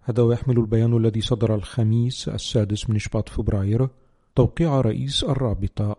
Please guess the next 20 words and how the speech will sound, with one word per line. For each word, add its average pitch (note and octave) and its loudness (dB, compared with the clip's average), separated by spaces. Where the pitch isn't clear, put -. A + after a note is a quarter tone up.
أسقف - -2
ديوفا A2+ 0
في A2+ -2
جمهورية G#2+ 0
الكونغو A2 0
الديمقراطية A2 0
المطران G#2+ 0
جوسي A2 0
موكو، A2 2
وقد A#2 -2
شدد G#2+ 2
فيه A2+ -2
الأساقفة A2+ -2
على G#2 0
ضرورة G#2+ 0
أن A2+ 4
يتم A2+ 2
بأسرع G#2 -2
وقت - -6
ممكن B2+ 2